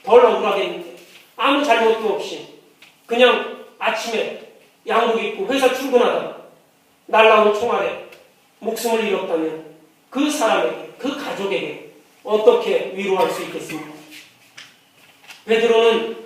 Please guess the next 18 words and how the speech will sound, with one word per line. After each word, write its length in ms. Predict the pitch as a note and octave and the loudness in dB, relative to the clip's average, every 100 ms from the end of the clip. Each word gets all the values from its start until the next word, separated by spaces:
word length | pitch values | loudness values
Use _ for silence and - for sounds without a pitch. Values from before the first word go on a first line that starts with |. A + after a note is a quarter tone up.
| - _ - - - - - - - - _ _ | -20 _ -20 -20 -20 -20 -20 -20 -20 -20 _ _
부당하게 880 | A#3 B3 B3+ B3 A3+ A3+ A3+ A3+ - - | 0 6 6 6 4 0 -2 -4 -10 -18
고난을 560 | - G#3 G#3 G#3 G3+ G3 | -6 -2 0 0 -2 -4
받아도 300 | - F#3+ F3+ - - - - _ _ _ _ _ _ | -4 -4 -4 -6 -8 -16 -20 _ _ _ _ _ _
하나님을 480 | - B3 A#3 G#3+ G#3 | -2 2 4 4 2
생각하고 540 | G3+ G3 - F#3 E3 - | 2 0 -4 -6 -8 -10
슬픔을 560 | - C#4 - A#3+ A#3 | -12 -12 -8 -4 -4
참으면 640 | - B3 A3 F3 D#3+ - - - - _ _ | -2 -2 0 0 -2 -4 -12 -20 -20 _ _
그것이 320 | - G#3 G3+ G3+ | -10 -4 -2 -2
아름답다, 720 | F3 F3 E3+ - - C#3 - - _ _ - | -2 -4 -8 -12 -12 -12 -12 -20 _ _ -6
이렇게 300 | G3 F#3+ F3+ | -4 -2 -2
말씀하고 500 | E3+ D#3 D#3+ D3 C#3+ | -4 -4 -6 -8 -10
있습니다. 380 | C#3 - - - _ _ - _ _ _ _ _ _ _ _ _ _ - | -12 -16 -20 -20 _ _ -20 _ _ _ _ _ _ _ _ _ _ 0
내가 280 | A3+ B3+ C4 | 6 6 6
당하는 560 | B3+ B3+ C4 - - | 8 8 8 4 -4
부당한 520 | - A#3+ A#3+ A#3+ A#3+ | -2 4 6 6 4
그 140 | A3+ - | -2 -8
고난과 520 | G#3+ G#3 G#3 G3+ G3 | -2 -2 0 -2 -2
고통, 500 | F#3+ F3 F3 C#3+ - | -4 -8 -10 -10 -12